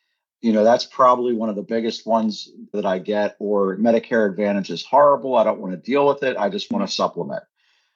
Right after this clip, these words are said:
Something to that effect is usually, you know, one of the first things I hear. And it's, it's very common, very, very common.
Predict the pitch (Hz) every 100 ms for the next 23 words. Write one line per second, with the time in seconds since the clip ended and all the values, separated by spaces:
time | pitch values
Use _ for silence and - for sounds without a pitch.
0 | _ - 139 131 139 120 127 113 107 101
1 | - 113 95 - 117 104 101 95 117 117
2 | 113 107 101 87 - - 101 95 98 107
3 | 104 101 - 107 104 - 104 101 101 95
4 | - 98 98 104 - _ _ _ _ _
5 | - 117 113 107 - - 117 113 120 151
6 | 165 120 127 107 82 - _ _ 92 120
7 | 117 101 92 101 92 82 - - -